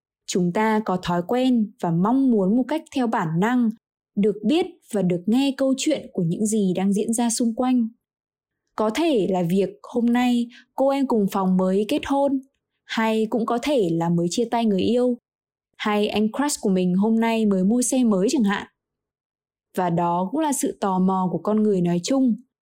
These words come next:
mà những người tạo tin tức đã nắm lấy những cái điểm này của con người chúng ta để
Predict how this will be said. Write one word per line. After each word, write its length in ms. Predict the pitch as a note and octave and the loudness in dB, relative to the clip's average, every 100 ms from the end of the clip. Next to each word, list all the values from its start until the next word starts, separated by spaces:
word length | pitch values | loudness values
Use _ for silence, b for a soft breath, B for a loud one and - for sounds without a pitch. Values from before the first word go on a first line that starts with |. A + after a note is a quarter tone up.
| _ _ _ _ - | _ _ _ _ -2
mà 340 | G3+ G3+ G3 | 0 2 2
những 260 | F#3+ G3+ D4+ | 2 2 2
người 160 | D#4+ | 0
tạo 220 | B3+ A#3 A3+ | 0 -4 -2
tin 240 | C#4 C#4 | 0 0
tức 140 | E4+ F4+ _ _ _ - | 0 -4 _ _ _ -12
đã 160 | - | -4
nắm 280 | A3 G3 F3+ | 0 0 2
lấy 360 | F#3 F3+ F#3 G#3+ | 2 2 0 0
những 160 | A#3+ B3+ | 0 0
cái 80 | |
điểm 260 | G3+ B3+ E3+ | 2 2 2
này 180 | F#3 F3+ | 0 -2
của 60 | F3 | -2
con 200 | G3 G#3+ | -2 0
người 160 | G#3+ F#3 | 2 0
chúng 220 | F3+ F3 | 0 0
ta 360 | A3 A#3+ A#3+ G#3+ _ _ _ - | 0 0 -2 -4 _ _ _ -4
để 140 | F3 | -2